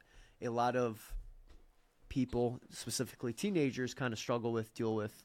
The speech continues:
live with. And, you know, we talked a lot about doubt. We talked a lot about temptation. We talked about insecurity.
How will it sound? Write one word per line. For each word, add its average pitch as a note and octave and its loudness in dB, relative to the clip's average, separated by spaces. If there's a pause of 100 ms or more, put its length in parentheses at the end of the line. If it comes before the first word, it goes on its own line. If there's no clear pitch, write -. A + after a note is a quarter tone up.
live A2+ -2
with. G#2 -4 (560)
And, G2+ -4
you G#2 -2
know, G#2 0
we G#2 0
talked - -4
a G#2 -4
lot G2+ 2
about G2 -4
doubt. B2+ 8
We G#2+ -2
talked - -4
a G2+ -6
lot - -6
about G2+ -4
temptation. B2 0
We - -6
talked - -6
about F#2+ -8 (1000)
insecurity. B2 2